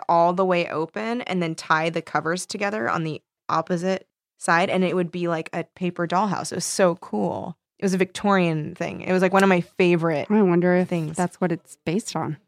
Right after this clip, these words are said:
Speaker 1: I, I mean, it's not supposed to be scary, I don't think.
Speaker 2: Well, but, like,
Speaker 1: But
Speaker 2: the
Speaker 1: yeah.
Speaker 2: structure.
Speaker 1: Yeah.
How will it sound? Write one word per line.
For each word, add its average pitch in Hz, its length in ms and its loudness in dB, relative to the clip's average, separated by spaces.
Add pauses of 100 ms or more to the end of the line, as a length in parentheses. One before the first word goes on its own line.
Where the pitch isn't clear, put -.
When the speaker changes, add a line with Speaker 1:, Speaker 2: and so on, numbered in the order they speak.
(120)
Speaker 1:
I, 214 180 4
I 262 60 4
mean, 262 120 8
it's 269 140 4
not 285 260 2
supposed 208 300 0
to - 40 -10
be 165 80 -4
scary, 180 540 -2
I - 60 0
don't 220 220 0
think. - 400 -2 (100)
Speaker 2:
Well, 220 240 6
but, 156 240 2
like, 160 140 2
Speaker 1:
But 196 100 6
Speaker 2:
the 202 60 4
Speaker 1:
yeah. 165 240 2
Speaker 2:
structure. 151 580 -4
Speaker 1:
Yeah. 190 340 4